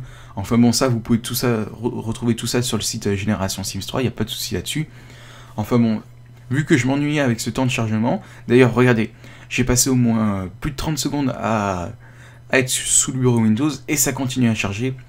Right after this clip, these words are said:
Comme quoi, euh, ce En route vers le futur met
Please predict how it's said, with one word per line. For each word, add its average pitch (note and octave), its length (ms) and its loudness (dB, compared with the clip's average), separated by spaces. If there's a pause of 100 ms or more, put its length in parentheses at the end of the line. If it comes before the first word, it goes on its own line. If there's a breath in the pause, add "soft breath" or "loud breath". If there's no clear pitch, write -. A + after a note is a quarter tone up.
(260 loud breath)
Comme D#3 180 0
quoi, D#3 240 0 (340)
euh, G#2+ 120 2
ce - 400 -4
En D#3+ 80 0
route C3 220 -4
vers B2+ 120 0
le A#2 60 2
futur A#2+ 360 -6
met G2 220 -6